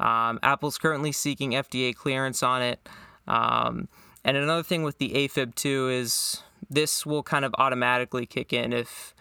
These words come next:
your watch detects, uh, that you got into afib. So if you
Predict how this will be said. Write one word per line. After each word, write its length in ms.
your 140
watch 380
detects, 640
uh, 360
that 180
you 360
got 240
into 260
afib. 500
So 240
if 160
you 200